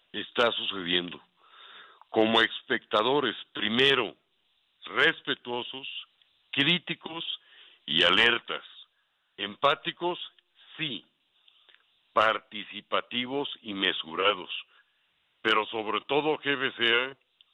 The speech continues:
valientes y decididos. El único día importante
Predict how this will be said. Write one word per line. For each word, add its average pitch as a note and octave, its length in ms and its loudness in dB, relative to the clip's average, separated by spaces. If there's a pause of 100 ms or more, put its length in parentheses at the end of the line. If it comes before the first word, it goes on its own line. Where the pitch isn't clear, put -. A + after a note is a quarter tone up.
(320)
valientes C#3 720 0 (300)
y A2 140 -6
decididos. F#2 680 -4 (920)
El G#2+ 240 2 (120)
único D#3 600 2 (840)
día B2+ 400 4
importante A#2+ 1000 -6